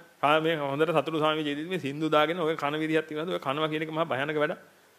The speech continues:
ඔය කන එක හරියට කන්න ඕනේ. ඔක පරි-, පරිස්සමෙන් ඔක හොඳට ප්‍රත්‍යවේක්ෂා කරන්න ඕනේ. අන්න ඒ විදිහට කන්න කියලා. වැඩ කරන දැන කෙනෙක් කිව්වා. ඔබ වැඩ කරන දැන පො-,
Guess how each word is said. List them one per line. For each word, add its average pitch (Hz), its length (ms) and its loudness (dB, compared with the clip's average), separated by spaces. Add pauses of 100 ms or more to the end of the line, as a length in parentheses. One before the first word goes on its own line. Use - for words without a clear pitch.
(280)
ඔය 160 100 6
කන 143 180 0
එක 175 140 2
හරියට 160 280 2
කන්න 143 260 -2
ඕනේ. 185 200 -4 (220)
ඔක 151 260 0
පරි-, 143 240 -4
පරිස්සමෙන් 147 480 -2 (220)
ඔක 139 140 0
හොඳට 156 220 4
ප්‍රත්‍යවේක්ෂා 151 540 4
කරන්න 160 260 0
ඕනේ. 180 180 -4 (2250)
අන්න 147 160 0
ඒ 175 80 6
විදිහට 170 220 2
කන්න 160 240 -2
කියලා. 170 180 -12 (1120)
වැඩ 147 140 6
කරන 156 160 6
දැන 160 180 4
කෙනෙක් 156 220 0
කිව්වා. 175 240 -6 (1200)
ඔබ 147 80 8
වැඩ 175 200 12
කරන 180 180 6
දැන 196 220 6
පො-, 160 240 2